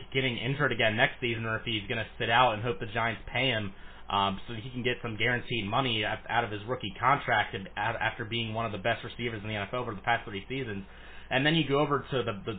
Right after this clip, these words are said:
situation in Miami where their offensive line coach, former now, uh, Chris Forrester, is caught on video snorting a white substance that we're consider-, that we're all assuming is cocaine. And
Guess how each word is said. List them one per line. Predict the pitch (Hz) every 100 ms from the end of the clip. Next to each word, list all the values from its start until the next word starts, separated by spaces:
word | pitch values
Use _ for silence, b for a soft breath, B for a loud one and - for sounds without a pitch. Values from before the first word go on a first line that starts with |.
| - -
situation | 139 135 139 135
in | 123
Miami | 107 113 147 165 131
where | 120
their | 120
offensive | 120 123 123 117 101
line | 123 139 -
coach, | 117 104 -
former | 135 165
now, | 117 113 104 - B -
uh, | 117 -
Chris | 131 -
Forrester, | 135 156 160 127
is | 113 -
caught | 143 139
on | 120
video | 113 131 123 113 -
snorting | 131 131 127
a | 110
white | 107 120 -
substance | 127 120 - 107 95
that | 107
we're | 104
consider-, | 107 98 131 120 120
that | 117
we're | 117 107
all | 110 107
assuming | - 120 117
is | 101 -
cocaine. | 107 95 127 123 107 B B B B
And | 131 127